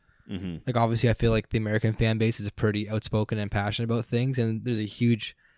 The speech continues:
Speaker 2: Premier League fan base also in America. So, um, he's probably gotten a whole bunch of shtick from people saying, like, like, "What's, like, what's wrong with var? Like, why is var doing all this and that and everything?" So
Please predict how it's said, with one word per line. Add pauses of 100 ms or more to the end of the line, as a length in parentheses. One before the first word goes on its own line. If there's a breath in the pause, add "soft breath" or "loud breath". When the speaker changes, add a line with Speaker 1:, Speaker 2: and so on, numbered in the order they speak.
(380)
Speaker 2:
Premier
League
fan
base
also
in
America.
So, (680)
um, (100)
he's
probably
gotten
a
whole (720)
bunch
of
shtick
from
people
saying,
like, (540)
like,
"What's,
like,
what's
wrong
with
var?
Like,
why
is
var
doing
all
this
and
that
and
everything?"
So